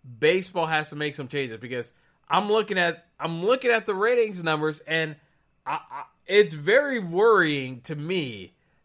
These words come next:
that ba-, like, yeah, it's game seven, but I'm very curious to see how many people actually tuned in for game seven,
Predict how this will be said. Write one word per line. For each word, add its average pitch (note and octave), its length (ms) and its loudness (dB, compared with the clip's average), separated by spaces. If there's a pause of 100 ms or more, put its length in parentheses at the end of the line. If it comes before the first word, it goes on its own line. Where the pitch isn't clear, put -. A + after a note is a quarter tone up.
that D3 320 -2 (420)
ba-, E3+ 400 -2 (240)
like, C#3+ 340 -4
yeah, D#3+ 420 -2
it's F3 220 -4
game F#3 300 0
seven, G3+ 340 2 (240)
but D#3 120 0
I'm G3+ 200 0
very F#3+ 280 2
curious F3 400 -4
to - 40 -16
see D#3+ 200 -6
how D3+ 160 -2
many E3+ 180 -2
people D#3 260 -6
actually D3+ 360 -4
tuned C#3+ 360 -8
in D3+ 360 -4 (1120)
for D#3+ 380 -2 (540)
game D#3 280 -4
seven, E3 540 -4